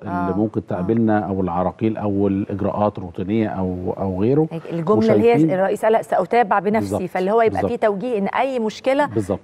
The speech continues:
Speaker 2: يتم حلها إن
Speaker 1: بالظبط.
Speaker 2: شاء الله.
Speaker 1: وكل
Speaker 2: تحية
Speaker 1: ده، كل ده مبلغ سعادتنا، آه، ال-، القصوى إن إحنا شايفين إن إحنا بنقدم للمواطن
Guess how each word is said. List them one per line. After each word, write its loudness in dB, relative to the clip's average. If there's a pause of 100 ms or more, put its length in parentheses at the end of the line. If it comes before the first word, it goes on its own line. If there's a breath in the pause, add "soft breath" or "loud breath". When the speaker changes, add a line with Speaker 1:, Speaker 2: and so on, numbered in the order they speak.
Speaker 2:
يتم 0
حلها 0
إن 2
Speaker 1:
بالظبط. -4
Speaker 2:
شاء 0
الله. -2
Speaker 1:
وكل 4
Speaker 2:
تحية 4
Speaker 1:
ده، 0 (360)
كل 2
ده -2 (100)
مبلغ 2 (380)
سعادتنا، 0 (220)
آه، -2
ال-، 2
القصوى 0 (140)
إن 4
إحنا -2
شايفين -4
إن -2
إحنا -4
بنقدم -4 (360 loud breath)
للمواطن 2